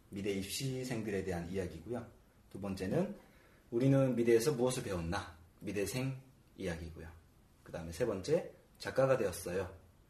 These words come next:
이제 작가를 어떻게 데뷔를 하는 건지에 대해서 얘기를 해보고, 마지막으로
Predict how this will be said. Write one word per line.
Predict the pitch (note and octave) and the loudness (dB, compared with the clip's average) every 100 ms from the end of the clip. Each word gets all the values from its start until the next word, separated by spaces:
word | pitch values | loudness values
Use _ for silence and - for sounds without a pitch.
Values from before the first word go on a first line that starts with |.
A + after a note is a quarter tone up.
| _ _ _ | _ _ _
이제 | - - - | -14 -12 -10
작가를 | F#2+ - G#2 G2+ G2+ G2+ C#3 - | -6 0 0 0 0 0 2 2
어떻게 | G#2 - A2+ A2 | 0 0 0 -2
데뷔를 | F#2 F2+ F#2 | -2 -4 -4
하는 | B2 C3 | -2 -2
건지에 | E2+ E2 A2 F#2 - - - - - F#2 | -4 -4 -6 -8 -14 -20 -20 -20 -10 -8
대해서 | E2+ E2 E2 | -6 -6 -8
얘기를 | E2 E2+ F2+ | -8 -8 -8
해보고, | G2 F2 A#2 D3+ F3+ - - | -10 -6 0 0 0 -6 -10
마지막으로 | - F2+ F#2+ F2 F#2 A#2+ C4+ - | -6 -4 -2 -4 -2 2 2 0